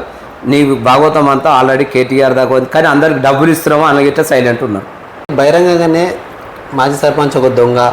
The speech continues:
Speaker 2: బ్లాక్‌మెయిలర్ అన్నారు. దానిపైన మీరు ఎలాంటి చర్యలు తీసుకోబోతున్నారు?
Speaker 1: నన్ను దొంగ అన్నాడు. దొంగ, దొర అనేది పబ్లిక్కు తెలుసు.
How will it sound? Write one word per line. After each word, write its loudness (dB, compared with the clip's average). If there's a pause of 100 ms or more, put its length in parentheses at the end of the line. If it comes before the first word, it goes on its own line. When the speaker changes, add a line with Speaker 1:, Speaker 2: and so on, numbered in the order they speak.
(240)
Speaker 2:
బ్లాక్‌మెయిలర్ 0
అన్నారు. -4
దానిపైన 0
మీరు 4
ఎలాంటి 0
చర్యలు 2
తీసుకోబోతున్నారు? -6 (1600)
Speaker 1:
నన్ను 4
దొంగ 2
అన్నాడు. 2 (240)
దొంగ, 2
దొర 2
అనేది 2
పబ్లిక్కు -2
తెలుసు. -2